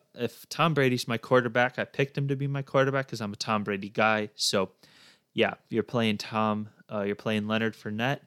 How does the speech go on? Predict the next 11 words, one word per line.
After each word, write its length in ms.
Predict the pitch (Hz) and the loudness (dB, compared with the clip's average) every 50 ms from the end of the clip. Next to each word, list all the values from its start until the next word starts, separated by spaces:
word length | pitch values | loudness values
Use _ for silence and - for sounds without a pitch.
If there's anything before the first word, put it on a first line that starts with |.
| _ _ _ _ _ _ _ _ _ _ _ - | _ _ _ _ _ _ _ _ _ _ _ -2
and 800 | 117 113 113 110 110 110 110 107 107 107 107 107 107 107 - - _ _ _ _ - | 0 2 2 4 2 2 2 2 0 0 0 -2 -4 -4 -8 -14 _ _ _ _ -14
that's 460 | 123 120 120 113 120 123 - - - | -10 -8 -4 -2 -2 -4 -4 -6 -8
about 420 | 120 110 95 117 113 110 110 - - | -8 -6 -4 0 2 2 2 2 2
it 200 | 117 123 123 - | 2 0 0 0
from 180 | - 127 110 107 | -4 -6 -4 -4
the 80 | 110 | -4
Tampa 320 | - - 131 127 131 135 127 | -4 -2 -2 -2 -2 -2 -2
side 220 | - 131 120 120 | -2 0 0 0
of 80 | 117 107 | -2 -4
the 40 | |
ball. 300 | 101 - 113 117 117 117 | -2 0 2 2 2 0